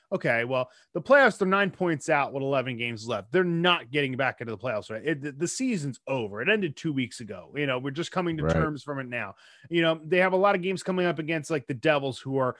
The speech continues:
Speaker 1: a couple points above that, or they're, they're above, I believe, um, they're above in the standings, so by a,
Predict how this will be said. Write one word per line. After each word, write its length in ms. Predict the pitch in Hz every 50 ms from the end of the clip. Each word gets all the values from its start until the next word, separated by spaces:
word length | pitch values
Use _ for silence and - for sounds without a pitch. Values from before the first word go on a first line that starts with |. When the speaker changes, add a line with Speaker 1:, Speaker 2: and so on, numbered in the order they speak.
| - - _
Speaker 1:
a 80 | 147
couple 260 | - - 214 196 190 151
points 320 | - - 185 175 156 -
above 340 | 160 135 120 156 156 143 131
that, 200 | 147 139 131 139
or 60 | 143
they're, 360 | 147 151 151 147 151 139 147
they're 160 | 143 151 147
above, 280 | 147 135 127 175 170 156
I 80 | 156 135
believe, 400 | 117 139 139 147 147 143 131 135
um, 260 | 123 120 117 113 117 - _ _ _ _ _
they're 240 | - 151 147 147 139 - -
above 380 | 139 120 - 180 180 170 147
in 100 | 143 135
the 60 | 127
standings, 520 | 117 - - 175 160 151 139 123 110 104 -
so 200 | - - 127 120
by 280 | 113 120 127 123 117 117
a, 240 | 123 120 113 117